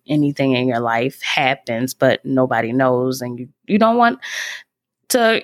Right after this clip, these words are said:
you probably feel like you, you're gonna burden them, or you just don't know how to express this at this time. And, you know, I just feel so bad. And just going to the hospital where you're supposed to get help, you're supposed to get treatment, and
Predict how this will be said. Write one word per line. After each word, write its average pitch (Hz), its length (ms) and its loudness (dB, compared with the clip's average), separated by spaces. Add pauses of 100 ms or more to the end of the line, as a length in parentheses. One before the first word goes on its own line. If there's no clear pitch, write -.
you 226 260 0
probably 226 260 2
feel 226 140 2
like 214 220 2
you, 208 260 2
you're 185 160 4
gonna 170 340 2 (200)
burden 165 380 4
them, 127 200 0
or 135 80 2
you 135 80 -2
just 147 240 -4
don't 139 240 2
know 143 140 2
how 131 500 2 (160)
to 147 380 2 (120)
express - 760 0
this 131 180 -2
at 123 220 -6
this 131 180 0
time. 110 400 -2
And, 151 140 2
you 185 80 6
know, 196 80 4
I 202 100 4
just 208 320 -2 (260)
feel 151 680 2
so - 600 0
bad. 113 600 -2
And 160 160 4
just 165 220 2
going 151 220 4
to - 80 -6
the 151 100 2
hospital 151 500 -2
where 131 140 2
you're 135 100 -2
supposed - 440 -4
to 123 60 -2
get 135 140 0
help, 127 260 2
you're 131 100 0
supposed - 400 -4
to 120 60 -6
get 110 140 -4
treatment, - 480 0 (800)
and 135 680 -2